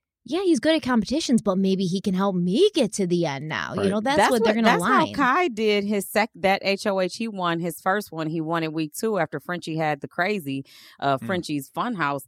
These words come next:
Speaker 3: H O H. But then Kai came in.
Speaker 2: Yeah.
Speaker 3: It was really cool. He was a sweet guy. He was chill. He was down. He conducted it like he was having meetings. We thought we was going to his office. He had
Speaker 2: Mm-hmm.
Speaker 3: snacks and shit on the table. He held
Speaker 2: He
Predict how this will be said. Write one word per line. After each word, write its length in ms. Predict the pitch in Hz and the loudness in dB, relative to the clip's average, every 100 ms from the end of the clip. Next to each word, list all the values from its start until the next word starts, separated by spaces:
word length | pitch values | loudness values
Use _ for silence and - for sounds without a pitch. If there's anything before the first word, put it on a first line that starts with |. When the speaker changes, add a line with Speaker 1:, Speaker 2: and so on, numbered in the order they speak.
| - | -8
Speaker 3:
H 200 | 143 - | -8 -4
O 200 | 139 139 | -2 -2
H. 200 | 139 - | -4 -6
But 140 | 131 | -8
then 160 | 139 131 | -8 -6
Kai 260 | 175 226 | -2 -2
came 300 | - 247 240 | -2 -2 -2
in. 120 | 240 233 | -2 0
Speaker 2:
Yeah. 40 | |
Speaker 3:
It 20 | 180 | 0
was 140 | 156 | -2
really 240 | 170 208 208 | -2 -4 -2
cool. 460 | 240 220 226 269 | 2 2 2 0
He 180 | 240 147 | -4 -6
was 160 | 135 127 | -6 -10
a 60 | |
sweet 300 | - 175 185 | -6 -4 -2
guy. 280 | 185 180 208 | 0 2 0
He 80 | 160 | -4
was 180 | 120 - | -10 -12
chill. 400 | - 190 190 202 | -4 0 0 0
He 80 | |
was 80 | 151 | -2
down. 200 | 147 156 | -2 -2
He 80 | 185 | -2
conducted 560 | - 135 127 151 - 180 | -4 -6 -2 -4 -2 -4
it 100 | 175 | -2
like 200 | 180 175 | -2 -2
he 120 | 202 | -4
was 180 | 156 135 - - - | -2 -4 -6 -20 -10
having 480 | - 202 170 151 143 | 0 2 2 0 0
meetings. 340 | 170 190 208 160 | -2 -2 -4 -2
We 140 | 220 | 0
thought 220 | - 156 | 2 2
we 100 | 208 | 0
was 120 | 165 | -2
going 280 | 139 160 185 | -2 0 0
to 40 | 202 | 0
his 220 | 220 220 | 0 2
office. 460 | 240 175 131 139 - | 2 2 -2 -6 -2
He 300 | 170 214 214 | -2 0 0
had 220 | 185 131 | 2 2
Speaker 2:
Mm-hmm. 100 | 120 | 2
Speaker 3:
snacks 340 | 170 196 - | 0 -2 -4
and 100 | 208 | -8
shit 260 | - 220 226 | 0 0 2
on 160 | 208 147 | 0 -2
the 60 | |
table. 640 | - 196 196 202 196 233 - - - | -2 0 2 2 2 0 -2 -18 -6
He 180 | 220 202 | -2 0
held 20 | 175 | 2
Speaker 2:
He 180 | 190 | 4